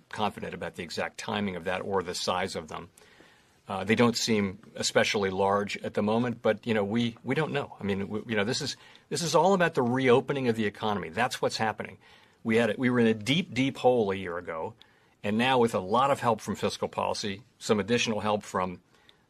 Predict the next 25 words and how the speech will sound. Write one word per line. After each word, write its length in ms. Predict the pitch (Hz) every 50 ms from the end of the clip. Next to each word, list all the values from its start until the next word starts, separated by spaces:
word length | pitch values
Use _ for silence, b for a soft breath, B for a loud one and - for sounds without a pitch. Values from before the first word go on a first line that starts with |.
| b _
from 520 | - - - 104 101 98 92 92 92 - -
monetary 480 | - 113 107 117 120 113 - 113 104 101
policy, 560 | - - 113 101 101 101 - - 98 98 -
and, 280 | 107 104 101 98 95 90 - - -
you 100 | 113 110
know, 220 | 101 92 90 90 - _ _ _ _ - _ _ _ -
a 140 | 131 110 90
great 580 | 87 - - 113 107 107 117 127 139 135 117
deal 220 | - 110 101 98 92
of 100 | 90 -
help 240 | 95 90 92 92 -
from 160 | - 101 92
vaccination, 720 | 101 101 90 87 - - 92 90 95 98 - - 123 120 120 b b b b b b
we're 120 | - 110
seeing 340 | 104 - 143 127 117 113 113 -
a 100 | - -
strong 640 | - - - - - 107 107 104 104 104 104 101 98 101 _ _ _ _ _ _ _ -
rebound 420 | 104 104 104 92 104 98 98 95
in 80 | 92 90
activity. 580 | 87 85 - - - 87 78 85 82 - - _ _ b b b b b b b b
And 100 | 101 95
what's 160 | 98 101 -
happening 340 | - 123 127 - 110 98 98
is 160 | 98 95 107
it's, 240 | 104 - - -